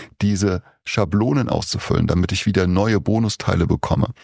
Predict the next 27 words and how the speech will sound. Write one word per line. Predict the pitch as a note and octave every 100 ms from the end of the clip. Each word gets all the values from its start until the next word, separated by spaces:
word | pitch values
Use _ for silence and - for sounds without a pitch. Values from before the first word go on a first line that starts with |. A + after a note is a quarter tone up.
| - - -
Gleichzeitig | G#2+ C#3 - G2+ E2+ F2 F#2+
meine | F#2 G2 G2+
Leute | G#2 - F3 B2
im | F#2 -
Auge | G2 F#2+ F2+
zu | - F#2
behalten, | E2 - - F2+ E2 - F2+
was | F#2+ - -
die | D3+ E3+
denn | C#3+ A#2
schon | F#2+ E2+
haben, | D#2+ - - D#2+
wohin | F2+ G2 A#2 A#2 G2
die | C#3 F3+ D#3+
gehen, | - - - - - -
denen | C#3 E3+
vielleicht | A2+ G#2 G#2+
noch | G2+
was | G2+
Entscheidendes | G#2 G2 - A2 A#2 G2+ -
wegzunehmen. | A2 - - - - -
Das | - B2 C3
ist | C3+ -
für | - G#2+
mich | A#2 A#2
ein | - F#2
Spiel, | - - A2+ B2